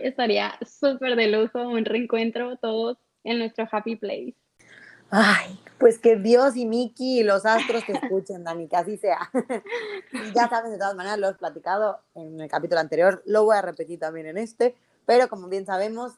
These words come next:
Speaker 2: estamos, eh, yo espero ya próximos a saber qué va a pasar con la D twenty-three.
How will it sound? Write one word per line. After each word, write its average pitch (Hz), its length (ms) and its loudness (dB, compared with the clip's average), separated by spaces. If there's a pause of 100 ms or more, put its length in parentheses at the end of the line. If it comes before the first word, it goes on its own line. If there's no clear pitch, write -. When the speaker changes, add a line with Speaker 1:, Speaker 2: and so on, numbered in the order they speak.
Speaker 2:
estamos, 185 460 -8
eh, 170 180 -8
yo 202 80 2
espero 247 300 4
ya 196 320 6
próximos 214 480 -6
a 180 80 -10
saber 175 260 -4
qué 202 100 -10
va 196 80 0
a 196 60 -8
pasar 175 300 -8
con 185 160 -14
la 160 100 -8
D 180 140 -10
twenty-three. 190 680 -6